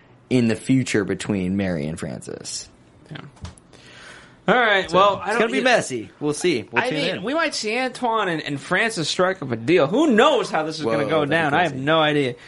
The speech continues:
Speaker 2: But I don't, y-, y-, we've got, uh, we're on episode sixteen, episode seventeen next week.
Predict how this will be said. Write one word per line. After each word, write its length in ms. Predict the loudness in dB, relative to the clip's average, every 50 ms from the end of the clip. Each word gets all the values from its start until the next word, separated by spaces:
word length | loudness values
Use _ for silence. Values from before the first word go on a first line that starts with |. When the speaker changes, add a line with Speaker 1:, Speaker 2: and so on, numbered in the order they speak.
| -20 -20 -8 -2
Speaker 2:
But 160 | 2 4 4
I 100 | 4 4
don't, 500 | 2 2 2 4 4 4 2 0 -2 -4 -4
y-, 120 | -4 -4 -4 -6
y-, 120 | -10 -4 0
we've 180 | 0 0 2
got, 280 | 2 2 2 4 4 4
uh, 120 | 4 2 2
we're 80 | 2 0
on 100 | 0 0
episode 320 | -2 -2 -2 -4 -4 -2
sixteen, 420 | -2 -2 -2 -2 -2 0 0 2 2
episode 380 | 2 0 0 0 -2 0 0
seventeen 500 | 0 0 0 0 0 -2 -2 -2 0 2
next 360 | 2 2 2 2 0 -2 0
week. 400 | 2 2 4 2 2 -2 -6 -18